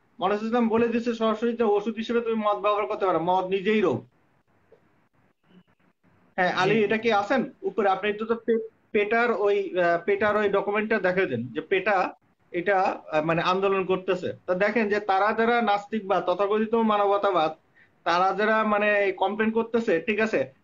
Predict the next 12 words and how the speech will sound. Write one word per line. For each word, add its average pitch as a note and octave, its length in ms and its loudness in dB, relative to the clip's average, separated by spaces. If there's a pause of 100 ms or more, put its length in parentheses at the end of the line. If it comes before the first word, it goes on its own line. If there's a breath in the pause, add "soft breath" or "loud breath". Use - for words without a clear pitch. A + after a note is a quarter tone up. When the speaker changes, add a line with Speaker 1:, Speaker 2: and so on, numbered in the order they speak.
Speaker 1:
তারাই F#3+ 240 2
আবার G#3+ 180 2
ঘোড়ার G3 320 2
মূত্রের G3 320 0
ওষুধ F#3+ 260 0
ব্যবহার F3+ 260 2
করতেছে। C3+ 400 -10 (1200)
Speaker 2:
<laughs> - 1160 -4 (1600)
Speaker 1:
ভাই F3+ 140 -4
আমার, F3+ 280 0 (1160)
ঠিক F3+ 140 -6
আছে, E3 360 -6